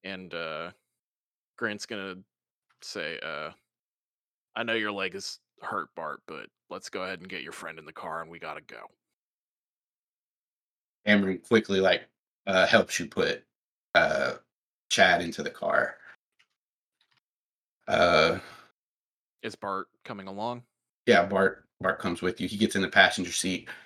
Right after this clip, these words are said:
Speaker 2: Cameron gets into the front of the Jelly Bean and starts it. Um,
Speaker 1: Roll that van check.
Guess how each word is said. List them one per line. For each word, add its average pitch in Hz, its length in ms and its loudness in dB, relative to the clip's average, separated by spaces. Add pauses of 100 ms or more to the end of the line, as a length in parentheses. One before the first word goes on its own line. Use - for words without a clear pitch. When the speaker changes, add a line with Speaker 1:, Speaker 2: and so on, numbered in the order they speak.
Speaker 2:
Cameron 117 320 6
gets 113 200 4
into 110 220 4
the 101 100 2
front 107 260 4
of 101 60 4
the 98 60 0
Jelly 101 300 4
Bean 101 180 2
and 87 120 -4
starts 98 380 6
it. 120 320 2 (840)
Um, 90 540 4 (480)
Speaker 1:
Roll 104 220 -4
that 117 240 -2
van 139 280 0
check. 143 300 2